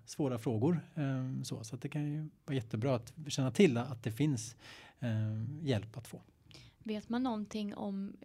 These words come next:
Speaker 2: liksom, i vilken utsträckning de här organisationerna hjälper människor eller anhöriga?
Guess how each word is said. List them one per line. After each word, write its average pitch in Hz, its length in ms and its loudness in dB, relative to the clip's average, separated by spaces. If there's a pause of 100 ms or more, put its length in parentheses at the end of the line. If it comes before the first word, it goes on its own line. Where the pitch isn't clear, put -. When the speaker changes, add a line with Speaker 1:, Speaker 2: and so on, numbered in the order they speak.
(120)
Speaker 2:
liksom, - 380 -8
i 208 40 -4
vilken 208 300 -4
utsträckning 214 840 -6
de 254 140 -2
här 208 80 -2
organisationerna 196 880 -8
hjälper 202 580 -8 (220)
människor 208 420 -6
eller 190 140 -12
anhöriga? 190 600 -12